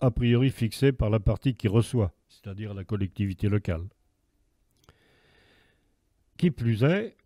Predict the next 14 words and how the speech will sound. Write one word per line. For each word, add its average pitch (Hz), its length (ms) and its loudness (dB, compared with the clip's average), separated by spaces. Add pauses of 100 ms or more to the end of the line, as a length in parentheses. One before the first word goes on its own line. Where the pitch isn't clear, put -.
(260)
a 147 80 6
le 147 80 2
privilège 131 500 2
de 127 100 0
l'entame, 120 500 -2 (960)
après 107 300 -2
l'emprésent-, 104 540 0
après 117 360 2
les 107 100 2
présentations 107 720 0
d'usage 120 560 0
et 107 100 -2
autres 117 320 0
civilités. 107 680 -4